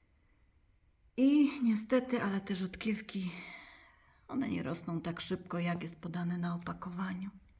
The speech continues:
Tu są nas-, nasiona, znaczy nasiona wysiana jest mieszanka na mikrolistki. Musztardowce, sałaty, jakieś kapusty. Takie,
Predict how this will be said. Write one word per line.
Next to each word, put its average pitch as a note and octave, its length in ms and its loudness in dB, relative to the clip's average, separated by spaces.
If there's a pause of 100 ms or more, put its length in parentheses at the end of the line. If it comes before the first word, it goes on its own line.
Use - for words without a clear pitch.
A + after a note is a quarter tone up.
(1500)
Tu C#4 120 -6
są C4+ 180 0
nas-, G#3+ 420 0 (600)
nasiona, G#3 600 0
znaczy G3 380 0
nasiona F#3+ 500 2
wysiana G3 520 0
jest F#3 280 0
mieszanka F#3+ 540 0
na F3+ 140 0
mikrolistki. E3+ 920 -4 (1600)
Musztardowce, G#3 1000 0
sałaty, G3+ 680 2
jakieś F#3+ 320 -2
kapusty. F#3+ 1040 0 (1700)
Takie, F#3+ 680 -6